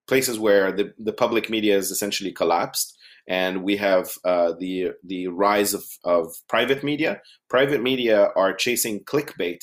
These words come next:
exactly like journalists, perhaps more so, because that's their bottom line. Their, their attempt to generate profit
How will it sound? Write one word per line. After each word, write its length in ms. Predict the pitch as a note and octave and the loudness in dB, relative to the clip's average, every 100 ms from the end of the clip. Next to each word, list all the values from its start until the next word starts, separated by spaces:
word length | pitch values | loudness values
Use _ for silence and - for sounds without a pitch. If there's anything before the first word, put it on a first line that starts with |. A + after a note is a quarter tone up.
| - | -12
exactly 600 | G2 F#2+ G2+ C3 - B2+ | -8 -4 -2 -2 -2 -2
like 300 | A2 G2+ - | 0 0 -2
journalists, 720 | F2 D#2+ B1+ - - - - _ _ | -8 -8 -10 -12 -10 -10 -14 _ _
perhaps 400 | B2 B2+ A#2+ - | -4 -2 0 0
more 220 | G#2 G#2+ | 2 2
so, 340 | - G2 D2 - _ _ | 2 2 0 -4 _ _
because 280 | F#2+ G2+ F#2 | 0 0 2
that's 500 | G#2+ G#2+ - - - - | 0 2 0 -2 -6 -2
their 140 | G#2 | 0
bottom 320 | G2 G2 F#2+ | 2 0 0
line. 260 | F#2 E2+ - _ | -4 -8 -10 _
Their, 280 | F2+ F2 - _ | -4 -4 -6 _
their 180 | F#2 F#2 | -4 -4
attempt 360 | - - A2 - | -2 -4 -4 -6
to 80 | F#2 | -4
generate 440 | G#2 G#2 F#2+ - | -2 0 -2 -2
profit 460 | B2 B2+ C3+ C3 | 0 0 0 -2